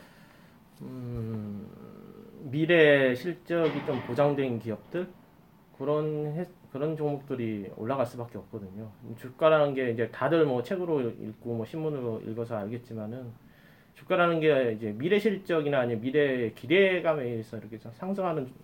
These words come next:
그 상승-, 상승하는 흐름, 그런 흐름을, 흐름을 보이기 때문에 아무래도, 어, 미래 실적이 좀 보장된 기업들,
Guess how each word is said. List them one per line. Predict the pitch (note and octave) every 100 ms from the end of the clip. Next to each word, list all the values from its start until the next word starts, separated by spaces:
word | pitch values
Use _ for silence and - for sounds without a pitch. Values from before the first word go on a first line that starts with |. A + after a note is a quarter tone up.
| - - -
그 | - - - - - - -
상승-, | E3+ E3+ E3+ -
상승하는 | E3+ E3+ F3 D#3 C#3
흐름, | G#3+ G3+ - - - - - -
그런 | C#3 D#3+
흐름을, | F#3+ G3+ D#3
흐름을 | G3+ F#3+ -
보이기 | A2 B2 A#2
때문에 | A2+ A2+ D3+ A#2+ - - - - - - - - -
아무래도, | D3+ D#3 D#3 D3 D3 C#3 C3 - - - - - -
어, | A#2 A2+ A2+
미래 | C#3 D3+
실적이 | A3 G#3 F#3 E3+
좀 | C#3
보장된 | C3 E3 E3 D3
기업들, | A2 G#2 - G2+